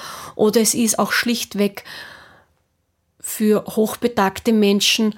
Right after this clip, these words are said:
ähm, emotional und psychisch schwer,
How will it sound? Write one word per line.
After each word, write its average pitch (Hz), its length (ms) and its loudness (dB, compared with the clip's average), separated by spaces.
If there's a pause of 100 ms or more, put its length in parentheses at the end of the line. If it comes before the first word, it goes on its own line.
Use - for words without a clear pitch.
(460)
ähm, 208 500 2 (280)
emotional 226 920 4
und - 240 0
psychisch - 460 0
schwer, 208 460 0